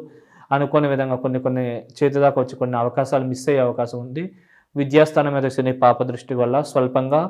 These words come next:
విద్యపరంగా శని దశలు, అంతర్దశలు నడిచినట్లయితే చిన్న చిన్న ఆటంకాలు కలిగే అవకాశం ఉంటుంది. అలాగే వ్యయస్థానాన్ని చూడడం వల్ల అనవసరమైన ఖర్చులు కూడా అధికంగా అయ్యే అవకాశం ఉంది కాబట్టి ఈ విషయాల్లో తగు జాగ్రత్తలు తీసుకుంటే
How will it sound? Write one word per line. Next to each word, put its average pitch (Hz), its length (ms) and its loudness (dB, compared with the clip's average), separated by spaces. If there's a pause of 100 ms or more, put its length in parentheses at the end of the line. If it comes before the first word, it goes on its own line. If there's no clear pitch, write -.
(420)
విద్యపరంగా 135 800 2
శని 139 360 -2
దశలు, 135 220 0
అంతర్దశలు 127 500 -2
నడిచినట్లయితే 120 560 -4
చిన్న 131 180 -6
చిన్న 127 220 -6
ఆటంకాలు 127 480 0
కలిగే 120 260 -2
అవకాశం 117 460 -2
ఉంటుంది. 135 440 -4 (360)
అలాగే 131 600 2 (180)
వ్యయస్థానాన్ని 143 640 4
చూడడం 123 220 0
వల్ల 127 120 -2
అనవసరమైన 135 480 -2
ఖర్చులు 127 360 -4
కూడా 131 180 6
అధికంగా 131 400 4
అయ్యే 120 200 6
అవకాశం 113 380 2
ఉంది 117 220 -10
కాబట్టి 127 420 -4 (380)
ఈ 143 80 2
విషయాల్లో 135 420 2
తగు 123 200 -2
జాగ్రత్తలు 120 480 0
తీసుకుంటే 135 580 -6